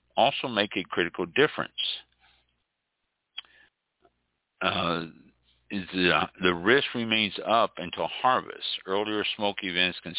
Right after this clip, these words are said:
still have an effect. So if it's up to seven days before following veraison, then,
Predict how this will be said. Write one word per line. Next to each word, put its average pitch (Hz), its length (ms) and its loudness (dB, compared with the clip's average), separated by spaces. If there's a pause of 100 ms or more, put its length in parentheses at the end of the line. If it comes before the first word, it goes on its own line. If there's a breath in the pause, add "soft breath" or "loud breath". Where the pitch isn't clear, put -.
still 92 180 2
have 87 200 0
an 82 80 -8
effect. 82 480 -2 (140)
So 78 100 2
if - 100 -6
it's 82 120 -4 (720 loud breath)
up - 120 2
to - 100 -2 (120)
seven 147 260 2
days 135 300 2
before 107 280 -8 (180)
following 104 320 2
veraison, 85 800 0
then, 82 280 -2